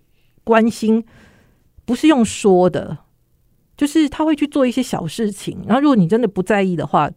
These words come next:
那他真的就是好像不存在，他不是一个很会刷存在感的人。但是我觉得你去留意他做的、为你做的一些小事，你会知道你在他心里面是有分量的。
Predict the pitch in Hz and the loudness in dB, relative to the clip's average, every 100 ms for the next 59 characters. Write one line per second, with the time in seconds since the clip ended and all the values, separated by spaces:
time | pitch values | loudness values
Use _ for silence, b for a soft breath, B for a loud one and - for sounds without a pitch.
0 | _ 220 - 214 214 170 180 175 156 - | _ -2 0 2 2 2 0 -2 -4 -8
1 | - _ - 170 202 170 202 - 151 156 | -16 _ -6 -2 0 0 -4 -4 -4 -2
2 | 151 143 - 226 294 277 233 165 180 185 | -2 -4 -8 -4 -2 0 0 2 2 2
3 | 185 175 175 185 - - 160 107 101 - | 0 0 0 0 0 -4 -8 -8 -8 -8
4 | - B B B 277 285 196 180 180 180 | -12 B B B -2 2 2 2 0 0
5 | 165 - 247 180 180 170 208 202 - 190 | -2 0 -2 0 2 4 4 0 -2 -2
6 | - 185 185 - - _ _ 226 226 156 | 2 0 0 -6 -12 _ _ 4 4 6
7 | 202 175 175 175 170 147 160 - 165 - | 4 4 2 0 0 -4 -6 -6 -6 -6
8 | - 175 202 240 208 208 139 170 156 - | -2 2 2 2 2 4 4 0 -4 -2
9 | 165 147 151 156 147 - 202 160 135 - | -2 0 0 0 -4 -6 0 0 0 -8
10 | _ _ - 180 143 151 147 156 | _ _ -2 0 0 -2 -8 -14